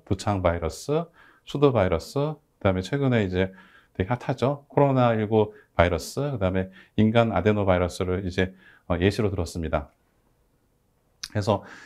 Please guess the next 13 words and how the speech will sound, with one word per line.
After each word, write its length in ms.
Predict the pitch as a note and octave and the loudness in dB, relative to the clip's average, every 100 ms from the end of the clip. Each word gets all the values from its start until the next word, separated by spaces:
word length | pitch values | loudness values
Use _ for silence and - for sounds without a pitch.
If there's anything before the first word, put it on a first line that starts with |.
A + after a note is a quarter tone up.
| - - | -8 2
이 100 | A#2+ | 6
부록사인 500 | C#3+ C#3+ D3+ D3 C3+ | 8 8 6 6 4
예시를 280 | A2+ C3+ | 2 0
잠깐 300 | B2+ A2+ C#3 | -2 0 0
보시게 300 | A#2 G2 B2 | 0 -2 -2
되면, 520 | B2 F2+ B2 C#3 F#2 - _ - - - | 0 -2 -2 -2 -4 -10 _ -20 -12 -4
어, 280 | G2+ G2 F#2+ | -2 -2 0
구성은 380 | A#2 D3 C#3+ | 6 6 6
이제 280 | B2 G#2 A2 | 4 2 -2
당연히 260 | G#2 G#2 G#2 | -2 -4 -2
병원체 340 | G#2+ A2 A2 | 0 0 0
명에 220 | G2 F#2+ | 0 0
들어가겠고요. 680 | G2 F#2 F2 - A2+ C3 D#3 | 0 0 -2 -4 -4 -4 -6